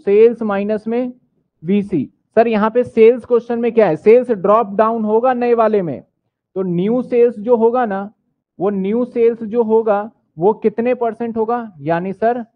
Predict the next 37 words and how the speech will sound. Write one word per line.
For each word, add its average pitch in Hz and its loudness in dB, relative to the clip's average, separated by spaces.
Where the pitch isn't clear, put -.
आठ 170 0
हजार 143 -4
होगा। 117 -10
तो 160 -10
that 165 -2
is 208 0
आपका 165 -4
क्या 175 -4
आएगा 143 -2
sir? 202 -6
आठ 185 0
हजार। 139 -4
और 156 -2
minus 196 -4
में 226 -4
वीसी 208 -4
पे 240 0
बदलाव 214 0
नहीं 240 -2
होगा, 127 -6
तो 170 -6
इसका 226 -4
मतलब 196 -6
sir 226 -6
ये 190 0
दो 185 -2
हजार 151 -2
आएगा। 104 -10
मैं 175 -6
इसको, 208 -6
इसका 226 -4
मतलब 208 -4
sir 220 -4
ये 196 0
क्या 196 0
आएगा 196 -2
हमारा? 190 -4